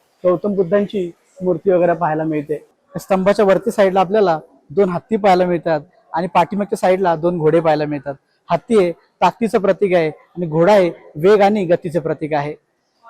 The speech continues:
हे जे वरती जे लाकडाचं काम झालेलं आहे, चैत्यगृहातील पिको कमी करण्यासाठी त्याचं हे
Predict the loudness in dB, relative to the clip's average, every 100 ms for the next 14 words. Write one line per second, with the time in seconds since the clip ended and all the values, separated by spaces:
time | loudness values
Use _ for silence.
0 | -20 -8 -2 2 2 0 -2 0 0 -2
1 | -6 -6 -4 -2 0 2 4 4 2 -2
2 | -14 _ _ _ _ _ _ _ _ _
3 | _ -20 -20 -10 -2 -2 2 2 4 2
4 | 2 0 0 -8 _ _ -6 -2 0 0
5 | 0 0 0 -2 -2 -2 -2 -4 -10 _
6 | _ -8 -2 0 0 -2